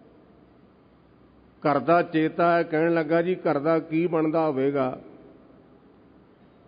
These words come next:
ਮੇਰੀ ਧਰਮ ਪਤਨੀ ਮੇਰੇ ਤੋਂ ਬਿਨਾਂ ਦੋ ਪੈਰ ਨਹੀਂ ਸੀ ਰਹਿ ਸਕਦੀ।" ਗੁਰਦੇਵ ਕਹਿਣ ਲੱਗੇ, "ਭਲਿਆ ਪੁਰਸ਼ਾ, ਅਸੀਂ ਕੋਈ ਤੈਨੂੰ ਬੰਨਣ ਪਾਇਆ? ਜਾ ਘਰ।"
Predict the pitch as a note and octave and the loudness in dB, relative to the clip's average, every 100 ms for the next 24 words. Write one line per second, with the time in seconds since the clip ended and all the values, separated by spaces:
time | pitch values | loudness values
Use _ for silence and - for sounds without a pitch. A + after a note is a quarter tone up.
0 | _ - C3+ E3+ E3+ E3+ E3+ D#3 E3 E3+ | _ -4 2 4 4 2 0 2 0 0
1 | D#3+ F3 D#3+ D3+ E3 E3 E3+ E3 E3 D#3 | 2 2 4 4 2 0 0 2 0 0
2 | D3 D3 E3+ F#3 A3 A3 D3 D#3 E3+ D#3 | 0 0 0 0 0 -4 -2 -2 -2 -2
3 | D#3 D3 D#3 - - - - - - - | -4 -4 -6 -6 -14 -20 -20 -20 -20 -20
4 | - - - - - _ _ - - - | -20 -20 -20 -20 -20 _ _ -20 -20 -20
5 | _ _ _ _ _ G#2+ A#2+ C3 C#3+ E3 | _ _ _ _ _ -6 -2 2 2 2
6 | E3+ E3+ F3 D#3+ E3+ E3+ B2+ A#2+ D3+ E3 | 0 0 0 0 -4 -2 -2 0 -2 -4
7 | C3 C3+ C#3+ C#3+ D#3+ F#3+ D3 F3 E3+ E3 | -8 -2 0 0 -2 -4 -2 -2 -2 -2
8 | D#3+ D#3+ B2+ E3+ B3 A#3+ A3 A#3 - - | 0 0 0 0 0 2 2 2 -4 -12
9 | - - - - - - - - C3 F#3 | -20 -20 -20 -20 -20 -20 -20 -4 0 0
10 | A3 G#3+ C3 | 0 -2 -2